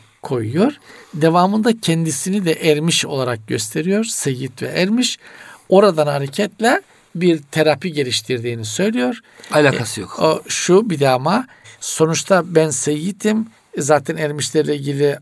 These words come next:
Speaker 1: e, şeyde, hadiste ortada.
Speaker 2: Var.
Speaker 1: İyileşemezsen o sendendir.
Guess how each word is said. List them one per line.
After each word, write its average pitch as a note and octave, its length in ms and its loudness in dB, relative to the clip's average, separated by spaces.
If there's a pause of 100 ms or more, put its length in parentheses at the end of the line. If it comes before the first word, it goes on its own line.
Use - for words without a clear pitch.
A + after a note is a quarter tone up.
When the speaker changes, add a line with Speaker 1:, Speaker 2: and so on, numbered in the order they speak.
(160)
Speaker 1:
e, D3 100 2
şeyde, D3 340 0
hadiste C#3+ 580 -4
ortada. D#3 600 4
Speaker 2:
Var. C4+ 80 -2 (340)
Speaker 1:
İyileşemezsen F3+ 840 2
o F3+ 80 -2
sendendir. E3+ 1000 -2